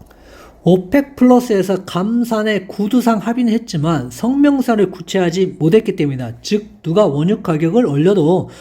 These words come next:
오펙에서는 아무것도 할 수 없다는 거고 원유를 계속 풀어도 어떻게 할 수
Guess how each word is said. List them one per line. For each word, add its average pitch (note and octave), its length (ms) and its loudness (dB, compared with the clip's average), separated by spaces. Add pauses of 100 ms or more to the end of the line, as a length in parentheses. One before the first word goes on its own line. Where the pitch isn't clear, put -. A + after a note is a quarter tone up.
(120)
오펙에서는 F3+ 680 0 (240)
아무것도 F#3+ 800 0
할 A3+ 120 -2
수 A3 140 -2
없다는 E3+ 320 0
거고 D3 380 -2 (240)
원유를 F#3+ 460 4
계속 F#3+ 380 -4
풀어도 B3 360 2
어떻게 F#3 320 -4
할 G3+ 100 2
수 G3+ 240 -4